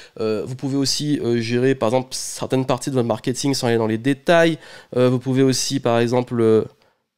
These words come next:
avoir un graphiste, organisateur d'événements, et cetera. Bref, chaque business est différent et chaque façon de recruter dans le bon ordre est différente. Par contre, oui, moi, je recommande toujours, euh,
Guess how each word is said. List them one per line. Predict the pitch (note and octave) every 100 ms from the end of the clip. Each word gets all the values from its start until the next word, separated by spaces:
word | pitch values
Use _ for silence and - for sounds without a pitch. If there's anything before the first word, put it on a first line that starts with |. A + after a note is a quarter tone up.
| _ _ _ -
avoir | A2 A#2 A#2 G#2+ - -
un | G#2
graphiste, | G#2+ G#2+ C#3 - F3+ E3+ - -
organisateur | B2 A#2+ A#2 A#2+
d'événements, | A#2 C3 D3+ F3
et | -
cetera. | C#3 E3 D#3+
Bref, | G3 F3+ - - - - _ _
chaque | - - A3+ G#3
business | A3 A3 A3
est | E3+
différent | E3+ D#3+ C#3 F3 _ _ _ -
et | C#3
chaque | - G#3
façon | - F#3+ - G3 F3
de |
recruter | D3+ D3+ - D#3+
dans | D#3
le | C3+
bon | C3+ C#3
ordre | D3+ C#3+
est |
différente. | B2+ B2+ A#2 G#2
Par | C3+ C3
contre, | F3 C3+
oui, | C#3+ E3
moi, | C3+
je | B2+
recommande | B2 A#2+ B2 D3+
toujours, | - B2+ C3 D#3 - - - _
euh, | -